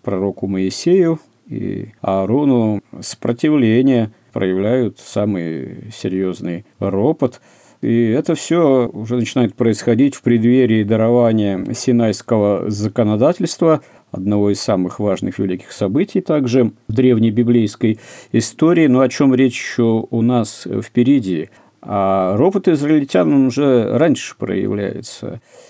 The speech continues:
И этот ропот, несмотря на все чудеса, на манну, на перепелов, чудесным образом тоже посылаемых для пропитания самих же израильтян, несмотря на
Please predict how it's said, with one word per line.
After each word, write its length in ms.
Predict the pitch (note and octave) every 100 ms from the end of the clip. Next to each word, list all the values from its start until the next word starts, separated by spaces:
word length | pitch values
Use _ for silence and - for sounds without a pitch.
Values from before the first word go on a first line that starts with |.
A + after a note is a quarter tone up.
| _
И 560 | - A2+ A#2 A2+ A2 G#2
этот 320 | G#2+ A2+ G#2+
ропот, 420 | C3+ G3+ F3+ A#2+
несмотря 840 | G#2 - G#2+ - G#2 F#2 E2+ E2+ F2+
на 500 | F2+ F#2 F#2+ E2 -
все 320 | - - F2 D#2+
чудеса, 800 | - F2 F2+ - - D#3 D#3 - - - - _
на 280 | C3+ F#2 F2+
манну, 1300 | F#2 B2 D#3 D3+ C#3 C3 A#2+ A2 G2 F2+ F2 F2+ F2+
на 200 | F#2 F2
перепелов, 920 | - F2 E2+ F#2 F#2 B2 D#3 D3+ -
чудесным 600 | - A2 A2 G#2+ A2 G#2+
образом 440 | G#2+ - - F#2
тоже 300 | - G2 G2+
посылаемых 800 | - - G#2 G2+ G2+ F#2 F#2+ F#2+
для 140 | F#2+ F#2
пропитания 800 | - - F#2+ - F#2+ F2+ F2 F#2+ - _ _ _ _ _
самих 400 | - G2 F#2+ F2+
же 720 | G#2 G2 F2+ E2 E2 F2+ F2
израильтян, 1000 | F#2 G2 G#2 F#2+ F#2+ - G2+ F#2 F2+ F2
несмотря 600 | E2+ - G2+ - G2+ G2
на 500 | F2 F2+ E2+ E2 D#2+